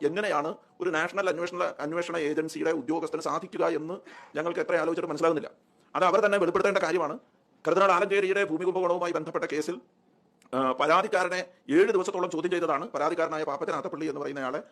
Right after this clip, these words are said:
ഏഴ് ദിവസത്തോളം ചോദ്യം ചെയ്തതാണ്. അതിനുശേഷം കർദിനാൾ ആലഞ്ചേരിയുടെ സന്തത സഹചാരിയും ഇപ്പോൾ ഭാരത് മാതാ ലോ കോളേജിന്റെ ഡയറക്ടറുമായിരിക്കുന്ന ഫാദർ ജോഷി പുതുവയെ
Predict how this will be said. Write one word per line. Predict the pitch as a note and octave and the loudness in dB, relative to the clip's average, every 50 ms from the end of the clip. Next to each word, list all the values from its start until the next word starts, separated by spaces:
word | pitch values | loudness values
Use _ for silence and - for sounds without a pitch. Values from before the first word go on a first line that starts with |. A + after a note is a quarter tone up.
| _ _ _ _ - | _ _ _ _ 0
ഏഴ് | C#3 D#3+ F#3 A3+ | 4 4 6 6
ദിവസത്തോളം | G3 F#3 F#3 F#3+ F#3+ F3 F3+ E3+ | 6 4 4 2 0 0 0 0
ചോദ്യം | D3+ D3+ D#3+ | -2 -2 -2
ചെയ്തതാണ്. | E3+ E3+ E3 D#3+ D3+ C3+ F3+ B3+ - _ _ _ _ _ _ _ - | -2 0 0 0 0 -2 -4 -8 -16 _ _ _ _ _ _ _ 2
അതിനുശേഷം | D3+ G3+ G3 - G3 G3 F#3+ G3+ G3+ G#3 - - _ _ _ _ _ _ - | 2 4 4 4 4 4 4 2 0 -4 -6 -14 _ _ _ _ _ _ 0
കർദിനാൾ | D3+ F3 F#3+ G3+ F#3+ | 2 4 6 6 6
ആലഞ്ചേരിയുടെ | F3+ F#3 G#3+ G3 G3 F#3+ F3+ G3 G3 | 6 4 2 2 0 0 0 0 0
സന്തത | F#3+ D#3+ F3 F3+ G3+ G#3+ | -2 -2 0 0 0 0
സഹചാരിയും | G3+ F#3 E3+ F3 E3 E3 D#3+ E3 E3+ F#3 F#3 | 2 0 2 2 2 2 2 2 0 -2 -2
ഇപ്പോൾ | D#3 D#3 E3 F#3 F#3 | -4 -2 -2 -2 0
ഭാരത് | E3+ D#3+ D#3+ E3+ E3+ | 0 0 0 0 0
മാതാ | F3 F3 G3+ | 0 0 2
ലോ | E3+ E3 | 2 2
കോളേജിന്റെ | D3+ E3 D#3+ D#3+ D#3+ E3 D3+ | 2 2 2 0 0 0 -2
ഡയറക്ടറുമായിരിക്കുന്ന | D3+ C#3 C#3 D3+ D3 D#3+ E3 D3 D3 D#3 D3+ C#3+ D3+ C#3 D#3 | -2 -2 -2 -4 -4 -6 -6 -4 -4 -4 -4 -6 -6 -6 -6
ഫാദർ | E3+ D3+ C#3+ D#3+ - | -6 -4 -4 -4 -4
ജോഷി | B2 C3+ D#3 D#3+ - | -2 -4 -4 -4 -4
പുതുവയെ | G3 F3+ E3 D3+ D3+ D3+ D3+ | -4 -2 -2 0 0 -2 -2